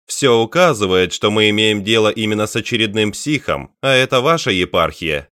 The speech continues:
Мы имеем очень весомый шанс отстоять это дело, если, конечно». У него появилось страдальческое выражение на лице. «У нас есть доказательства имитации на месте преступления».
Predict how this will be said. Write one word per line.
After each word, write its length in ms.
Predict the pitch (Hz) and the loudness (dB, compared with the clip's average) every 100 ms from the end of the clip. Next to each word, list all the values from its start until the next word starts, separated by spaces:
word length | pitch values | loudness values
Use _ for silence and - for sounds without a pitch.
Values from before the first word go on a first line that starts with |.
| - | -4
Мы 260 | 139 131 | 0 2
имеем 340 | 120 123 120 113 | 2 2 2 0
очень 320 | 127 120 117 | -2 -2 -4
весомый 420 | 113 120 123 113 113 | -4 -2 -2 -2 -2
шанс 380 | - 113 110 | 0 -2 -2
отстоять 600 | - 117 - 113 123 160 | -6 -6 -2 0 0 -2
это 200 | 131 98 | -2 -4
дело, 500 | 85 82 78 71 71 - | -4 -2 -2 -4 -6 -8
если, 480 | 127 135 123 - 123 | -4 0 0 0 -2
конечно». 840 | - 123 170 160 - 101 90 82 _ _ _ - | 0 -2 0 -2 -2 -2 -2 -4 _ _ _ -4
У 100 | 95 | -2
него 380 | 95 90 185 147 | 0 0 0 0
появилось 480 | 165 165 170 170 160 | 0 -2 -2 -2 -4
страдальческое 840 | 170 170 143 123 - 139 160 160 | -2 0 2 0 -4 -8 -2 -2
выражение 540 | 165 165 113 92 90 95 | 0 -2 0 0 2 0
на 100 | 92 | 0
лице. 580 | 92 - 90 78 71 _ _ _ _ - | -2 -4 -4 -4 -4 _ _ _ _ 0
«У 100 | 151 | 2
нас 300 | 139 127 127 | 4 2 0
есть 180 | 131 117 | -2 0
доказательства 880 | 131 135 117 127 127 120 - 120 120 | 0 0 0 0 -2 -6 -2 0 0
имитации 560 | 127 131 170 160 104 | 0 0 -2 0 -2
на 140 | 90 92 | -2 0
месте 320 | 95 - 95 | -2 -4 -6
преступления». 1000 | 87 95 - 92 92 82 80 78 78 | -6 -6 -6 -6 -2 -2 -2 -4 -6